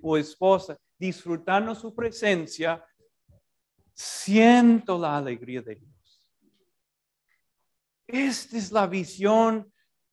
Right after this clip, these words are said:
de Salomón para la vida absurda que hay bajo el sol. Y no hay nada más. La verdad es que no hay nada más.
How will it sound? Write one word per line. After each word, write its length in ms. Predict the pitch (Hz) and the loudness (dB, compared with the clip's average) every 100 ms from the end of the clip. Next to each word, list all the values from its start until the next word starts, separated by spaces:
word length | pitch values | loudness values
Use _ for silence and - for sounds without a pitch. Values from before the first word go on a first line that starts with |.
| _ _ _ | _ _ _
de 300 | - 165 180 | -2 4 4
Salomón 600 | 175 185 185 185 202 226 | 4 0 0 0 0 0
para 220 | 208 185 | 0 -2
la 200 | 180 165 | 2 2
vida 280 | 143 180 214 | 2 2 4
absurda 640 | 240 180 - 262 240 226 226 | 4 2 2 8 8 8 6
que 160 | - | 8
hay 200 | 214 226 | 10 10
bajo 340 | 208 208 240 247 | 8 6 6 4
el 100 | 254 | 4
sol. 440 | 302 339 392 - | 2 2 2 -4
Y 100 | 190 | -6
no 160 | 233 285 | -2 -2
hay 100 | 339 | -2
nada 200 | 381 392 | -2 -4
más. 580 | 440 508 440 - _ _ _ 659 330 320 381 _ _ _ _ _ _ _ - | -8 -12 -12 -16 _ _ _ _ _ _ _ _ _ _ _ _ _ _ 0
La 120 | 180 | 2
verdad 380 | 196 190 196 202 | 4 4 4 4
es 100 | 202 | 2
que 140 | 175 | -8
no 140 | 156 151 | -8 -6
hay 100 | 151 | -6
nada 220 | 139 127 | -10 -12
más. 360 | 107 95 _ | -16 _ _